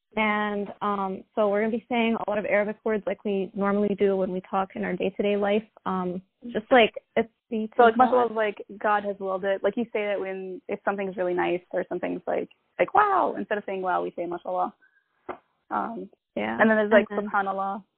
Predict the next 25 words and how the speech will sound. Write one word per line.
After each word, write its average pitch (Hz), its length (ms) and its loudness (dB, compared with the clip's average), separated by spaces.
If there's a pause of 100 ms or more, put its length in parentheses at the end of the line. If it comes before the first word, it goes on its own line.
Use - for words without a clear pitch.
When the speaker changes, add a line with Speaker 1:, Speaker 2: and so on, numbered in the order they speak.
(120)
Speaker 2:
Probably 214 200 2
gonna 208 120 -8
say 196 160 -6 (100)
"subhanallah." 185 460 -4
Definitely 233 320 2
"inshallah" 190 720 0
a 196 60 -8
lot. 185 380 -4
"Inshallah" 226 420 4
means 208 380 -8
"God 190 200 -4
willing," 180 400 -6
and 185 220 -6
"subhanallah" 190 440 -2
means, 185 160 -6
like, 170 180 -8
"praise 170 420 -4
God," 180 320 -4
like, 180 260 -10 (540)
like, - 140 -2 (380)
another 208 320 4
version 185 400 -2
of 185 220 -6
"wow," 175 300 2
another 226 240 2